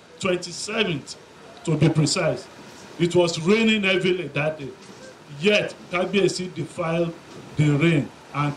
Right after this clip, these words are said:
came. Um, at that occasion, Kabiyesi told us that the money is ready, and he said within a year, the project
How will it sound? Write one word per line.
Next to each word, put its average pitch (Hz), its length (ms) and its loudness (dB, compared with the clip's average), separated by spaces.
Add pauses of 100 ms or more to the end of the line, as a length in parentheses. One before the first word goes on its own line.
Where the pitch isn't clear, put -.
came. 214 300 2 (1700)
Um, 185 580 2 (920)
at 190 180 -2
that 262 240 0
occasion, 220 480 -4 (600)
Kabiyesi 220 680 -2
told 208 280 4
us 165 200 -2
that 165 320 -8
the 170 100 -6 (160)
money 233 500 2
is 208 240 -4
ready, 220 460 0 (800)
and 165 200 -4
he 170 120 -4
said 214 460 0
within 202 580 0
a 220 160 4
year, 214 560 2 (600)
the 160 80 -10 (120)
project 196 560 -2